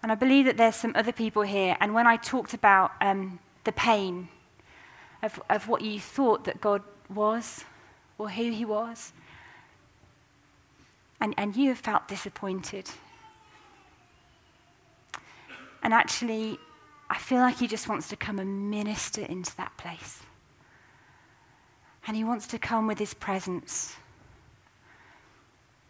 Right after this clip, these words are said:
And he wants to just bring a healing so that you can be free of the weight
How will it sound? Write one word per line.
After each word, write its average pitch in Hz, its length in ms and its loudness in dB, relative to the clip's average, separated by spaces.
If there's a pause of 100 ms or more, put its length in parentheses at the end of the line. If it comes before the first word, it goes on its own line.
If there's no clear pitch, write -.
(340)
And 220 80 0
he 226 120 2
wants 233 300 0
to 233 60 -2
just - 280 -6
bring 208 180 0
a 190 40 0
healing 180 760 -6 (1700)
so - 180 -4
that 214 160 -2
you 214 200 -4
can 220 200 -4
be 208 100 -8
free 196 840 -2
of - 140 -10
the 202 100 -2
weight 190 640 -6